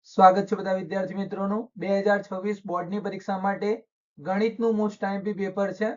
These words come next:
એકવાર જોઈ લેવું કે ભાઈ તમને આપણને બધા દાખલાઓ ફાવે છે.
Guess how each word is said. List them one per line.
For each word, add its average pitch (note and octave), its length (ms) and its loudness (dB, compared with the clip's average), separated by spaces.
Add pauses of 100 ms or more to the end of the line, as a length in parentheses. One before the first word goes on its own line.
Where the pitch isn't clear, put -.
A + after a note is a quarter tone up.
(480)
એકવાર G3+ 340 0 (160)
જોઈ G3+ 280 0
લેવું G3+ 340 0
કે G#3 120 -4
ભાઈ F#3+ 240 -6
તમને F#3+ 260 -4
આપણને F#3+ 340 -2 (140)
બધા E3+ 300 -6
દાખલાઓ F#3+ 480 0
ફાવે F#3 340 0
છે. G#3 180 -6